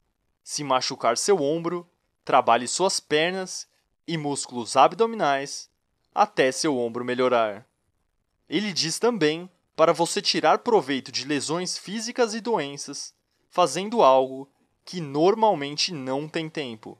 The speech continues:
Para finalizar, a mensagem final de Joko Willink para você é:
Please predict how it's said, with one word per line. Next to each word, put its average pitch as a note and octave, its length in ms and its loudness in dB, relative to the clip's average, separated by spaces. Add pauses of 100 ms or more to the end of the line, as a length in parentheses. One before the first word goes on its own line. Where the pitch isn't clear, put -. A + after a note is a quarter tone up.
(920)
Para B2+ 220 4
finalizar, F3 760 2 (320)
a C3+ 120 0
mensagem F3 640 2
final E3 500 2
de B2 180 -8
Joko A3 440 0
Willink C#3+ 420 -8
para D3+ 220 4
você G3+ 500 0
é: A#2 320 2